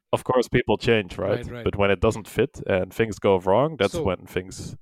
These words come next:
Speaker 1: shift the other direction, I think.
Speaker 2: Definitely. So the thing is, no, the thing is, no, this is a problem that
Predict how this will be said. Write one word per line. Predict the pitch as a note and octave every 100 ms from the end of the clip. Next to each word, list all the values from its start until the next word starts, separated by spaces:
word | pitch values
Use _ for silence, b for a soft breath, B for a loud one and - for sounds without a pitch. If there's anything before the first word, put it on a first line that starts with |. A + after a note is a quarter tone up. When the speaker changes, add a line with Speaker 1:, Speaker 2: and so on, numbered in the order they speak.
| _ _ _ _ _ _ _ _
Speaker 1:
shift | - G2+ - -
the | -
other | C2+ G#2
direction, | G2 F#2+ A2 - A#2+
I |
think. | A2 - _ _ - _ _ C#3
Speaker 2:
Definitely. | A#2+ A#2+ C3 A#2 G#2 G2+ _ _ _ _ _ _ _
So | - D3
the | C#3
thing | F3+ F#3
is, | D#3 C#3+ - B2
no, | B2
the | A#2
thing | D3+
is, | D3+ C3
no, | B2 B2
this | C#3+
is | F3+ D#3
a |
problem | C3+ C#3 C3+ B2+
that | A#2